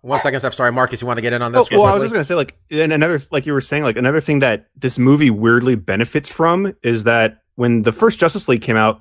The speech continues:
Speaker 2: a lot of these movies didn't have their own standalone stories. But now, oddly enough, they do. So, like, we do know lo-, a lot more about Wonder Woman, and we do know a lot of,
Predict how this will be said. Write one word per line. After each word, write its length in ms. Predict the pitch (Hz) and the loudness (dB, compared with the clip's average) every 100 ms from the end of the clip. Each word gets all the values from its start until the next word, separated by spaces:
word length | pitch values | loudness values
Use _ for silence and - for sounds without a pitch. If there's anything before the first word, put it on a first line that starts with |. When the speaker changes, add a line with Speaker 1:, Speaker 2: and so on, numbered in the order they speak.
| - | -2
Speaker 2:
a 40 | |
lot 140 | 107 117 | 2 2
of 80 | |
these 140 | 123 127 | 2 0
movies 220 | 127 120 | 0 2
didn't 160 | 143 143 | 0 0
have 380 | 214 185 98 92 - | 2 2 0 -8 -4
their 200 | 117 - | -2 0
own 140 | 127 113 | 0 -2
standalone 500 | - 110 104 98 92 | 0 0 0 -2 -4
stories. 520 | - 95 90 92 - _ _ _ _ _ _ _ | -4 -2 -2 -8 -16 _ _ _ _ _ _ _
But 160 | 131 131 | 2 4
now, 260 | 147 180 175 | 4 2 2
oddly 260 | 147 160 156 | 2 4 2
enough, 240 | 147 139 | 2 0
they 220 | 131 127 | 0 0
do. 580 | 110 - 143 123 92 90 _ _ | 0 -2 2 4 2 -6 _ _
So, 140 | - 143 | -4 0
like, 120 | 135 | 0
we 240 | 160 151 - | 0 -2 -2
do 180 | 165 170 | 4 6
know 200 | 143 113 | 6 4
lo-, 180 | 113 - | 0 -2
a 80 | 113 | -2
lot 160 | 110 | -2
more 80 | 107 | -2
about 220 | 107 98 | -2 -2
Wonder 200 | 104 101 | -2 -4
Woman, 220 | 98 95 98 | -4 -6 -2
and 80 | 131 | 2
we 80 | 127 | 2
do 320 | 110 165 180 | 2 2 6
know 160 | 156 | 6
a 40 | 120 | 6
lot 200 | 113 | 4
of, 100 | 113 | 2